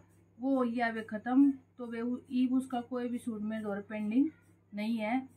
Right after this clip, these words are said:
अगर आगा होगा तो वे फिर video में डाल देंगे। तो देख लो वे आज का collection। ये देखो वे कैमरी Cotton का कपड़ा है, अर्ज नॉर्मल है। यो वे ऑफ व्हाइट सा लगा लियो, व्हाइट सा base है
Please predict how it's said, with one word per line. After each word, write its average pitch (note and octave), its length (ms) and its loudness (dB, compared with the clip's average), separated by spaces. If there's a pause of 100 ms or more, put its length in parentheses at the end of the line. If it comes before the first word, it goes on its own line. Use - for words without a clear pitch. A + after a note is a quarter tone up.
(140)
अगर A3 180 -8
आगा A3 440 -2
होगा G#3 200 -2
तो F3 120 -8
वे F3+ 100 -6
फिर G#3 200 -8
video A3+ 320 -4
में A3+ 100 -2
डाल A3+ 200 -2
देंगे। C4 280 10
तो - 720 -12
देख B3 200 0
लो D4 120 4
वे C4+ 140 2 (100)
आज A#3 200 0
का B3+ 120 2
collection। C4 560 6 (1040)
ये C#4 180 -2
देखो D4 280 0
वे C#4+ 140 2
कैमरी C#4+ 380 8
Cotton D4 340 4
का C#4 140 4
कपड़ा B3 360 2
है, C4+ 240 8 (840)
अर्ज C#4 260 6
नॉर्मल G#3+ 480 6
है। F3+ 100 -2 (1200)
यो D4 360 6
वे D4 140 4
ऑफ D4 400 4
व्हाइट C4 400 6 (360)
सा C#4 160 4
लगा C4+ 260 6
लियो, C#4 200 6
व्हाइट G#3+ 340 2
सा C#4 180 4
base B3 340 2
है A#3+ 280 4